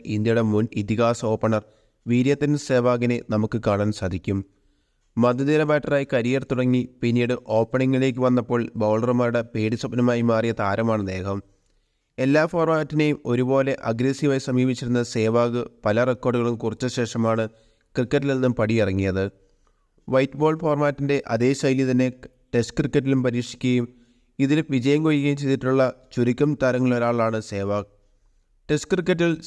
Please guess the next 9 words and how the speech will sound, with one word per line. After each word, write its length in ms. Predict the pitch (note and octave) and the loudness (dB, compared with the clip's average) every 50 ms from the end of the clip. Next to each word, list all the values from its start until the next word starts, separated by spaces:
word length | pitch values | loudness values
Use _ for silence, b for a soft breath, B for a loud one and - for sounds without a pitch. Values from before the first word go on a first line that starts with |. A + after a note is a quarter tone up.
| - - _ | -20 -20 _
ട്രിപ്പിൾ 300 | - - C3+ C3 - D#3+ | -6 -4 -4 -2 0 -2
സെഞ്ചുറി 360 | E3 - F3+ E3+ D#3 D#3+ D#3 D#3 | -2 0 0 0 0 2 2 0
അടിച്ച 240 | D3 C#3+ - - D3 - - - | 0 -2 -2 -2 -2 -2 -2 -2
ആദ്യത്തെ 380 | A#2+ A#2+ B2 B2 C3 B2 C#3+ | 0 0 0 0 0 0 0
ഇന്ത്യൻ 260 | C3+ B2 A#2 C3+ C#3 C3+ | 0 2 2 0 0 0
താരമെന്ന 340 | C#3 C3 B2+ B2+ B2+ B2+ B2+ | 0 0 0 0 0 0 0
റെക്കോർഡും 440 | B2 A#2+ A#2+ - B2+ B2 B2 A#2+ A#2 - _ _ _ _ _ _ _ _ - | -2 -2 -2 -2 0 0 0 -2 -4 -8 _ _ _ _ _ _ _ _ -2
ഒന്നിലേറെ 460 | B2 C3+ D3+ E3+ E3+ E3+ E3 D#3+ D#3+ | 0 0 2 2 2 2 2 2 0
തവണ 260 | E3 D#3+ D3+ D3 D3+ | 0 0 0 0 0